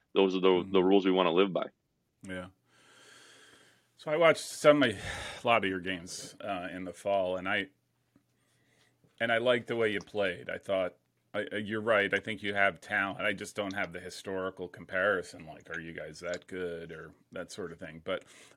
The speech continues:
Speaker 2: um, just going back to the O A C, because I, I agree with you. I think it's probably underrated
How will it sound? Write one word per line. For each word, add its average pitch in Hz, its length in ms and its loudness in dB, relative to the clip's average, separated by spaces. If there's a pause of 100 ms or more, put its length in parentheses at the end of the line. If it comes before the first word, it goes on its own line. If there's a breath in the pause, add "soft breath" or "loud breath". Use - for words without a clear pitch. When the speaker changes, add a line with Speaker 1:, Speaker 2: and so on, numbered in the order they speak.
(120 soft breath)
Speaker 2:
um, 123 240 0
just 185 220 -8
going 185 220 -2
back 147 240 2
to 151 140 -2
the 131 160 0
O 131 180 2
A 117 180 0
C, 107 440 -4
because 104 380 -6
I, 113 180 2
I 120 140 6
agree 131 340 2
with 107 220 -2
you. 92 180 -2
I 107 120 2
think 110 340 -6
it's 95 200 -8
probably 101 680 0
underrated 95 840 -2